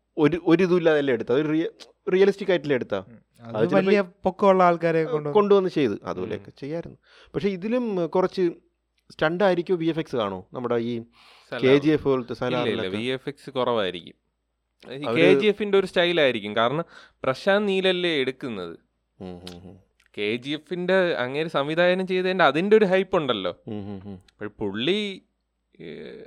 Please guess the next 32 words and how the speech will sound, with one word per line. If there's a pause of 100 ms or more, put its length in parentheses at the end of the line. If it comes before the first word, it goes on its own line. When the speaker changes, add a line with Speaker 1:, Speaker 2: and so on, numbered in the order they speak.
(300)
Speaker 3:
അത്
കൊളാക്കൂലല്ലോ. (300)
Speaker 2:
ഉം. (180)
Speaker 3:
പ്രഭാസിന്റെ
ഒരു
തിരിച്ചു
വരവ്
തന്നെയായിരിക്കും.
Speaker 2:
പക്ഷേ
സെയിം
ഈ
ജോണറാണ്
പുള്ളിക്ക്
ഇഷ്ടം
തോന്നുന്നു. (100)
Speaker 3:
ഉം,
ഉം. (480)
Speaker 2:
ജോണർ
Speaker 3:
ഒരു
ബ്ലാക്ക്
സ്റ്റൈൽ.
Speaker 2:
ആ,
ഈ (160)
അ-, (880)
ഇതിനെന്തെന്ന്
Speaker 3:
ആ.
Speaker 2:
പറയാൻ, (280)
നിയോ
നോയറാ? (360)
Speaker 3:
ഉം.
Speaker 2:
അങ്ങനെയാണോ
പറയണേ?